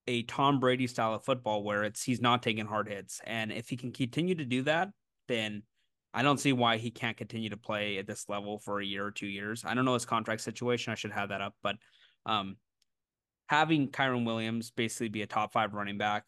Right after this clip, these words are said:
as a, as, as a rookie or whatever, he, I don't even know where he came from. And then Puka being just a record-setting rookie receiver along with Cooper Kupp, who's finally back into form. I think this team's set up to be really good next year.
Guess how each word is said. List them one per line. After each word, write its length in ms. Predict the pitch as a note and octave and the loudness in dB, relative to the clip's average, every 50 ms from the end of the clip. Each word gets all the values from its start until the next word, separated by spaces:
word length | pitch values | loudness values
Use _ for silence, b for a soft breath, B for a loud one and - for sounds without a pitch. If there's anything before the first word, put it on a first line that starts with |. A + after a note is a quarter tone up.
| - - | -10 -12
as 180 | - G#2+ G#2+ - | -10 -10 -8 -8
a, 60 | G2+ - - | -8 -8 -6
as, 220 | F#2+ G#2+ G#2 G2+ - - | -6 -6 -6 -8 -10 -8
as 160 | - A2+ G#2 | -8 -8 -8
a 60 | G#2 G2+ | -8 -8
rookie 300 | G#2 G#2 G2+ - - A2+ | -8 -8 -8 -8 -6 -6
or 60 | G#2+ | -4
whatever, 340 | G2+ G2+ G2+ G#2+ A2 A2 A2+ | -2 -2 -2 0 0 0 -2
he, 160 | A2 G#2+ - | -2 -4 -4
I 80 | A#2 | -2
don't 140 | C#3 F3 D3+ | -2 0 0
even 140 | A2 G2+ G2 | -2 -4 -6
know 100 | G2+ G#2 | -4 -2
where 140 | G#2+ A2 A2 | 0 0 0
he 80 | A2 | 0
came 160 | A#2 C#3 C3+ A#2+ | 0 -2 -2 0
from. 200 | B2+ A#2 A#2 - | 0 -2 -2 -2
And 160 | - A#2+ A#2+ | -2 0 0
then 180 | A#2 A2 G#2 G#2 | 0 0 -2 -2
Puka 360 | - D3+ D3+ - - A#2 A2 | 2 2 2 4 4 2 0
being 400 | G#2 G#2 G#2+ G#2 G2 G2 G2+ G2+ G2 | 0 -2 -4 -4 -4 -6 -8 -8 -8
just 400 | - G2 F#2 - - - - - _ _ _ _ _ _ _ _ _ - | -8 -8 -8 -8 -12 -16 -18 -20 _ _ _ _ _ _ _ _ _ -2
a 160 | - A#2 G#2 - F#2 A#2+ | 0 0 0 0 0 2
record-setting 600 | B2 A#2 A#2 - C3 A#2 - - G#2+ G#2 G#2 G#2 | 4 4 4 4 0 0 0 0 0 0 0 -4
rookie 200 | G#2+ G#2 G#2 G2+ | -4 -4 -6 -8
receiver 440 | G2+ G2 - - A2+ G#2 G2+ G#2+ G#2+ | -8 -8 -6 -4 -4 -4 -2 -2 -2
along 260 | G#2 G#2+ G#2 A2 G#2+ | 0 0 0 0 -2
with 120 | G2+ - | -4 -6
Cooper 280 | - - B2 A#2 A#2 G#2+ | -4 -4 -4 -2 -4 -4
Kupp, 280 | - - G#2 G#2 G#2 - | 0 2 2 2 0 -2
who's 240 | - A2+ G#2 F#2+ - | -6 -6 -6 -6 -4
finally 280 | - A#2 G#2 G#2 G#2 G#2+ | -2 0 0 0 -2 -2
back 240 | G2+ G#2 G2+ - | -2 -2 -2 -2
into 160 | - G2+ G2+ - | -4 -8 -8 -8
form. 320 | - G#2+ G2+ G2 G#2 G2+ - B B B B B B B B | -6 -4 -2 -2 -2 -4 -6 B B B B B B B B
I 100 | G#2+ B2+ | 2 2
think 160 | D3 F3 F3+ | 4 6 4
this 140 | D3+ A#2+ - | 4 4 2
team's 220 | - B2+ A#2 A2+ - | 0 -2 0 0 0
set 120 | A2 G#2 | 0 0
up 140 | G#2 G2+ - | 0 -2 -4
to 80 | - G#2+ | -6 -4
be 120 | G#2+ G#2 | -4 -4
really 320 | G2 G#2 A#2 B2+ B2 A#2 G#2+ | -2 0 0 2 2 2 0
good 140 | A2+ G#2 | -2 -2
next 280 | G#2 G2+ G#2 - - - | -2 -4 -4 -6 -6 -6
year. 240 | G#2 G2+ G#2 G2+ | -4 -4 -6 -6